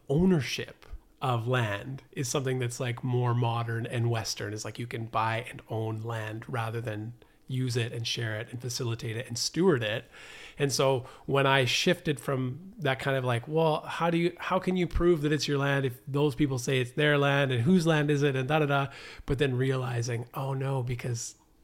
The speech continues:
the entire idea of how we use and utilize space and land itself is so different than that understanding." And, like, what is the first thing we always teach our kids? It's like, "Share, share, share." And then <laughs> somehow we, like,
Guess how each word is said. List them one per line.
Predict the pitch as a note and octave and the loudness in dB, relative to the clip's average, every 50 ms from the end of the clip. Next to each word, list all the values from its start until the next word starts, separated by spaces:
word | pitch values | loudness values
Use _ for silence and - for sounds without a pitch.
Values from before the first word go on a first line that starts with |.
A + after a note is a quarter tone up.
| _ _ _ | _ _ _
the | - D3 C#3 C3 | -2 0 0 0
entire | C3 C3 - - - D3+ D3 C#3+ C#3+ C#3 - | -2 -2 -6 -6 -4 0 2 2 2 2 2
idea | C3 B2 A#2+ B2 B2 B2+ B2 | 0 0 0 0 0 0 0
of | - A#2 - | -2 -4 -6
how | - - - C3+ B2 B2 B2 B2 B2+ B2 A#2+ - - _ _ - | -6 -4 -2 -2 0 0 -2 -2 -4 -6 -8 -10 -14 _ _ -6
we | C3+ B2+ | -4 -2
use | A#2+ A2+ A2+ B2 C#3 C#3+ C#3+ C3+ C3 A#2+ A#2+ - - - - | -2 -2 0 0 0 0 0 0 0 -2 -4 -8 -10 -8 -6
and | B2 A#2+ A#2+ | -4 -2 -2
utilize | B2 B2 B2 A#2+ A#2+ A#2 A#2+ A#2+ A#2+ | -2 -2 -2 -4 -4 -4 -6 -6 -8
space | - - C3+ B2+ A#2+ A#2 - | -8 -6 -6 -4 -4 -4 -6
and | C3+ B2 | -6 -6
land | A#2 A2+ A#2 | -6 -6 -6
itself | A#2+ A#2+ - - B2+ A#2+ A#2+ | -8 -8 -8 -8 -8 -8 -6
is | - B2 A#2+ | -8 -8 -8
so | - - - B2+ A2+ | -8 -8 -6 -6 -8
different | A2 - B2+ A#2+ - - - - A#2+ - - - - - - - - - _ - | -6 -6 -8 -8 -8 -8 -8 -8 -8 -8 -12 -18 -20 -20 -20 -20 -20 -20 _ -6
than | - A#2+ A#2+ A#2 | -2 -2 0 2
that | A#2 A2+ A#2+ - | 0 0 0 -2
understanding." | - A#2 A2+ A2+ - - - B2 A2+ G#2+ A2 A#2+ - - | -2 -2 -2 -2 -4 -4 -4 -4 -4 -2 -4 -6 -4 -4
And, | C3+ B2+ C3+ | -2 -2 0
like, | C3 B2+ B2 B2 - | -2 -2 -4 -4 -2
what | C3+ D3 D3 | 0 2 2
is | D3 C#3 | 2 0
the | C#3 B2 | -4 -6
first | - - C#3+ C3 - | -4 -4 -4 -4 -2
thing | C3+ C3 | -4 -2
we | C3 - | -2 0
always | - B2+ C3 B2+ A#2+ | 0 -2 -2 -2 -4
teach | - C#3+ C3 - - | -4 -4 -4 -4 -4
our | C3+ A#2+ A#2+ A#2+ - | -4 -4 -4 -6 -6
kids? | - - B2+ A#2 A#2 - | -6 -6 -4 -4 -6 -8
It's | - - | -10 -14
like, | - - - _ | -14 -14 -16 _
"Share, | - - - G#3+ A3 A3+ A3+ G#3 F3+ C#3 - - - - - | -6 -4 -2 2 2 4 2 2 0 -2 -8 -14 -20 -8 -4
share, | - - G#3 G#3 G#3 F#3+ D3+ A#2 - - - | 2 4 6 6 8 8 6 4 2 -4 -2
share." | - G3+ G#3 G#3 G3 E3+ - - - - - - - - | 2 4 6 6 6 4 2 -2 -6 -8 -8 -10 -6 4
And | - - F4 | 10 12 12
then | G3 F#3 D#3 - - | 12 12 8 4 2
<laughs> | D#4 - | 0 4
somehow | - - G#3+ G#3+ G#3 F#3+ G3 G3 F3+ | 8 10 12 12 12 12 10 10 10
we, | F#3 F#3+ | 8 8
like, | F#3 F3 D#3+ F3 | 8 8 8 8